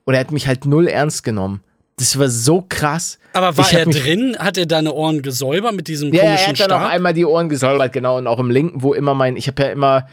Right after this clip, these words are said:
Speaker 1: wenn ich YouTube mache, hab ich ja immer nur, und auch jetzt, nur im linken Ohr diesen Ohrstöpsel drin.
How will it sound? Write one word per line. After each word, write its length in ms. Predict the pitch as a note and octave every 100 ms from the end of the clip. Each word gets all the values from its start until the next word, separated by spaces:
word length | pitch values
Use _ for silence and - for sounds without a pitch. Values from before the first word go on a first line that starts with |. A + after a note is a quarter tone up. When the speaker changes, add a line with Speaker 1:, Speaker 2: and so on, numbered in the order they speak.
| _ _ -
Speaker 1:
wenn 180 | B2+ C3
ich 220 | - -
YouTube 380 | D3 - D3 D3
mache, 300 | C#3+ D3 B2+
hab 120 | B2+
ich 80 | -
ja 80 | -
immer 220 | D#3+ E3
nur, 220 | D3+ D3+ C3+
und 120 | A#2+
auch 140 | A#2+
jetzt, 440 | - C3 F3+ - - - -
nur 180 | D3
im 100 | D3+
linken 360 | D3 D#3+ F#3 D3+
Ohr 400 | - A#2+ A2 F#2 _ _ _ _ _ - - B2
diesen 200 | A2+ C3
Ohrstöpsel 640 | A#2 C3 - A#2+ - F#2
drin. 280 | E2+ D#2